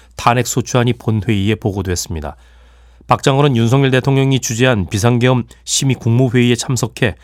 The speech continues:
의사결정에 관여하는 등 사실상의 내란 모의에 적극 가담했다는 게 탄핵 소추의 사유입니다.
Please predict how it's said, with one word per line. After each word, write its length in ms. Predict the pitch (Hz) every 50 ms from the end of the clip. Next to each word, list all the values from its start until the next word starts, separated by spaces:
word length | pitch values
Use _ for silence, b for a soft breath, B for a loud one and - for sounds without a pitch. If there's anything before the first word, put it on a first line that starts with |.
| b b b b b b
의사결정에 600 | 131 117 104 - 123 107 120 110 - 120 117 104
관여하는 380 | - 117 113 120 117 120 117
등 140 | 110 117 92 - b b b b b b b b
사실상의 540 | - - - 143 147 151 147 160 151 135
내란 300 | 107 104 113 127 143 127
모의에 280 | 107 113 127 135 123 104
적극 320 | - - - - - -
가담했다는 720 | - - 107 104 107 127 120 123 123 - 120 104 101 101 98
게 200 | 110 113 113 - - - -
탄핵 340 | - - - 110 117 120 107
소추의 360 | - - - - - - 98
사유입니다. 520 | 90 - - 143 131 110 95 80 71 71